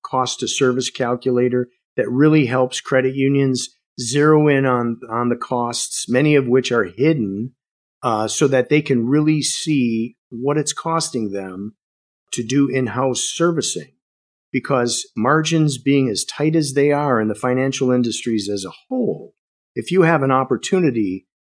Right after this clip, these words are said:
to save some money, yet ensure that your members are treated just as well as you would treat them if you were doing it in-house, yet moving that money to your bottom line,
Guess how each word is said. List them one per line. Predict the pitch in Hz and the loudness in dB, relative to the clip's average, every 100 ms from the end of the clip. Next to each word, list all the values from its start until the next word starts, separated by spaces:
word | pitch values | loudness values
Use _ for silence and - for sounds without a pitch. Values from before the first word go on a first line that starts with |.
| - | -8
to | - 135 113 110 110 | 0 2 4 2 -2
save | - - 151 156 | -4 2 2 2
some | - 139 | 0 2
money, | 143 151 127 | 2 2 2
yet | 110 123 127 | 2 2 0
ensure | 120 117 - - 175 185 95 85 104 - _ - | -2 -2 -2 0 2 4 2 -2 -10 -12 _ -6
that | 113 | -2
your | 156 | 0
members | 151 156 170 143 | 2 4 4 2
are | 123 113 | 2 -2
treated | - 147 127 101 | 0 0 -2 -2
just | 110 185 - | -2 -2 -2
as | 190 | -2
well | 160 170 160 | 2 4 4
as | 127 110 98 | 4 0 -4
you | 135 214 | -2 2
would | 170 | 2
treat | - 117 95 | 0 -4 -6
them | 82 78 - 135 _ - | -10 -14 -16 -20 _ -10
if | 123 | -4
you | 143 | 0
were | 131 | 0
doing | 117 135 120 | 2 0 0
it | |
in-house, | 113 95 160 180 101 - - _ - | -2 -4 -6 -4 -4 -6 -10 _ 0
yet | 143 127 - _ _ _ _ | 2 2 0 _ _ _ _
moving | 135 151 175 160 127 127 - _ _ _ | 4 4 6 4 2 -2 -8 _ _ _
that | 143 160 | 0 0
money | 139 156 127 | 2 2 2
to | - 131 | 0 0
your | 131 | 2
bottom | 117 110 117 113 92 | 2 -2 -2 -2 -4
line, | 104 202 220 151 | -4 -6 -8 -12